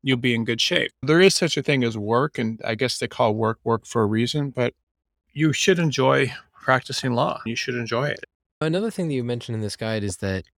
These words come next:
Speaker 2: it's important to stay engaged in your job. And if you're not engaged, then you might need to find a new one.
Speaker 1: Mm.
Speaker 2: How can you tell that your level of engagement is waning? And is there any way to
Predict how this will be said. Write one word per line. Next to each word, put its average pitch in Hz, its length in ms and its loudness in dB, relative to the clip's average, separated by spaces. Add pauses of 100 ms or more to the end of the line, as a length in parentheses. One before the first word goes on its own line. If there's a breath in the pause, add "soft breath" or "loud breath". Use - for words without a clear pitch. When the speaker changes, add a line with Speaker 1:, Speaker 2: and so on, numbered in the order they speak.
(140)
Speaker 2:
it's 117 260 -8
important 135 420 -4
to 113 80 -4
stay 101 400 -2
engaged 90 720 -6
in 90 220 -2
your 85 140 -4
job. 71 300 -10 (220)
And 90 500 -4
if 101 240 -6
you're 110 80 -2
not 113 200 0
engaged, 101 520 -2
then 87 440 -4
you 98 140 -4
might 95 200 0
need 92 200 -4
to 82 120 -8
find 85 440 -8
a 80 60 -14
new 104 120 -12
one. - 920 -6
Speaker 1:
Mm. - 40 0
Speaker 2:
How 160 180 -2
can 220 160 -4
you 156 100 0
tell 135 300 -2
that 101 360 -4
your 131 160 -2
level 123 240 -2
of 104 80 -4
engagement 95 520 -6
is 80 40 -8 (160)
waning? 85 480 -4
And 104 220 -6
is 110 120 -8
there 117 120 -4
any 120 140 -2
way 117 200 -2
to 104 300 -6